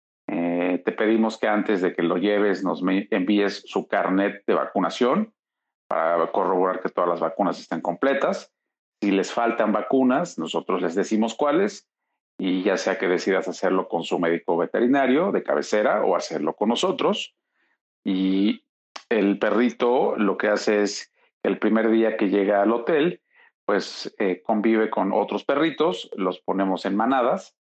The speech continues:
eh, chiquitos con chiquitos, medianos con medianos, grandes con grandes, y una vez que el perrito ya está adaptado al lugar, pues lo pasamos a su habitación. Una habitación,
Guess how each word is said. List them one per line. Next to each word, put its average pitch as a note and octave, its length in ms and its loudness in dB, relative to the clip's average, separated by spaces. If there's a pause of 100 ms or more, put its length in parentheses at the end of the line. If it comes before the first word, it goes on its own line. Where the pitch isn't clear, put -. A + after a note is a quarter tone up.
(460)
eh, E2+ 640 -2
chiquitos - 480 -4
con G#2+ 140 -2
chiquitos, E3 520 -2
medianos F2 420 0
con G#2+ 100 -2
medianos, B2+ 360 2
grandes F2 300 -4
con A#2+ 120 -2
grandes, C3 520 0 (500)
y F#2 120 -4
una G#2 160 0
vez G2+ 240 0
que G2 480 2
el F2 320 2
perrito G2 360 0
ya G2 140 2
está F#2+ 160 -2
adaptado G#2+ 480 2
al G#2+ 80 2
lugar, E3 400 0 (380)
pues - 160 -2
lo F#2 100 -2
pasamos F#2 380 -2
a F2+ 40 0
su G2+ 120 0
habitación. F#3 720 0 (440)
Una A2+ 120 0
habitación, A2 680 0